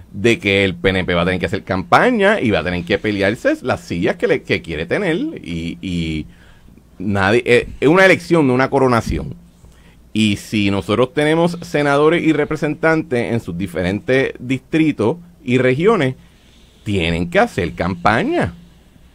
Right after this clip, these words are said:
y tienen que salir a la calle, y hay muchos que lo hacen muy bien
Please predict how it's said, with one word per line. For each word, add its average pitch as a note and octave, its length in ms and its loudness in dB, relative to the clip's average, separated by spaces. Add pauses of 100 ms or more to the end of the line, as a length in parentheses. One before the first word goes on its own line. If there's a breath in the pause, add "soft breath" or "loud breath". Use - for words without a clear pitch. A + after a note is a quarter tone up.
y F#2 120 -6
tienen E2+ 400 -4
que G3+ 340 4 (100)
salir E2 380 0
a D#2+ 40 -2
la D#2+ 140 -4
calle, F#3 560 2
y G2+ 120 -4
hay F2 100 0
muchos G2+ 320 0
que G#3+ 160 0
lo A2 140 4
hacen F#3 220 0
muy A2 260 2
bien F3 340 2